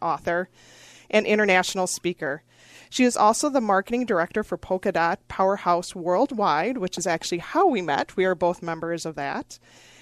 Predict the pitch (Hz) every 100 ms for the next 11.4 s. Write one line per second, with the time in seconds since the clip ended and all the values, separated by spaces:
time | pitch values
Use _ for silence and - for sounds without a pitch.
0 | _ _ - 285 359 330 262 226 233 208
1 | - 180 190 214 - 220 262 302 196 180
2 | - 202 - - 196 180 185 220 254 277
3 | 269 233 180 185 233 - _ - 170 160
4 | - - _ 175 185 190 196 196 180 175
5 | 180 220 277 302 _ _ 175 147 - -
6 | - 220 254 - - 220 247 - 311 240
7 | 175 180 - 160 170 - - 151 151 233
8 | - _ - - - - - 240 233 -
9 | 294 330 - 247 233 214 190 185 - -
10 | _ 226 349 370 349 190 175 165 165 214
11 | - 180 175 175